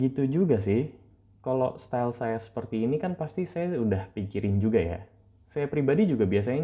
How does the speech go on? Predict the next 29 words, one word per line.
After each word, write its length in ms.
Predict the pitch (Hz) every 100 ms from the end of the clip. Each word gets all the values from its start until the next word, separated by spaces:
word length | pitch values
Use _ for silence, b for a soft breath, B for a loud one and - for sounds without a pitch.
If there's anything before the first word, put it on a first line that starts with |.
| 147
nyiapin 320 | 113 110 101
baju 160 | 95 101
yang 160 | 127 117
mau 80 | 104
dipakai 560 | 101 95 92 98 80 -
itu 320 | 160 170 -
semalam 560 | - 139 143 143 143 147
sebelumnya. 960 | - 131 131 131 135 139 139 107 - - _ _ _ _ -
Jadi 560 | 101 117 135 - -
ya 480 | 104 98 92 87 82 - _ -
saya 400 | - 98 143 139 -
punya 240 | 107 101 101
waktu 320 | 104 - - 95
gitu 160 | 85
untuk 240 | 90 - -
milih-milih. 640 | 98 92 98 90 80 - _ b b b -
Jadi 400 | 127 196 160 107
besokannya 640 | 110 120 113 117 151 180
tuh 80 | 196
udah 280 | 113 104 101
siap 400 | - 104 123 113
dan 160 | 113 131
tinggal 240 | 143 135
pakai. 400 | 160 - - - _ _ _ _ _ b b _ _ _
Aneh 240 | - 135 127
juga 240 | 131 131
ya, 180 | 87 - -
tapi 320 | - 151 147
itu 320 | 147 156